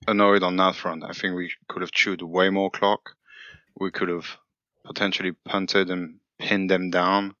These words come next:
uh, and, and make them work a lot harder to score the last touchdown. But again, uh, we, we put our trust in the guy that's been playing the best on our team, which is Purdy, and it just,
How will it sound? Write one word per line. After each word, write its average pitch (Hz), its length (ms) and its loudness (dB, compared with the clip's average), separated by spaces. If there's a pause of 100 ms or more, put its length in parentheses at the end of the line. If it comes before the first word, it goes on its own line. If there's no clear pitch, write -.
(640)
uh, 85 640 -4
and, 90 320 -2
and 87 440 -6
make 92 260 -2
them 87 340 -4 (100)
work 87 340 -4
a - 20 -4
lot 90 380 4
harder 87 420 2
to - 100 -8
score - 220 -4
the 82 100 -6
last 82 280 -4
touchdown. 87 480 -10 (680)
But 95 360 4
again, 90 440 0 (200)
uh, 85 220 -10 (180)
we, 98 120 0
we 92 160 -4
put 98 200 0
our 95 80 4
trust - 380 -2
in 87 220 -4 (440)
the 98 80 0
guy 95 200 4
that's 90 160 -2
been 92 160 -2
playing 90 240 0
the 90 80 -2
best 87 260 -2
on 90 80 -8
our 82 140 -6
team, 92 240 -4
which - 160 -6
is - 80 -10
Purdy, 98 420 2
and 92 160 0
it 87 100 -4
just, - 220 -12